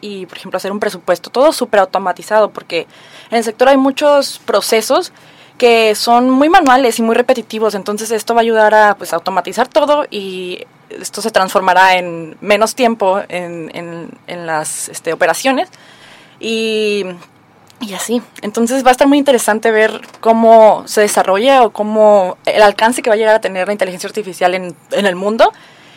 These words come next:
Y pues ya saben que aquí en Espacio Inmobiliario los vamos a mantener al,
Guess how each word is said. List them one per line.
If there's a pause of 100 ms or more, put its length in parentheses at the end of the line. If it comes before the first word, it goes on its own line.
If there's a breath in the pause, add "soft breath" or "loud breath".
(140 loud breath)
Y
pues
ya
saben
que
aquí
en
Espacio
Inmobiliario
los
vamos
a
mantener (440)
al,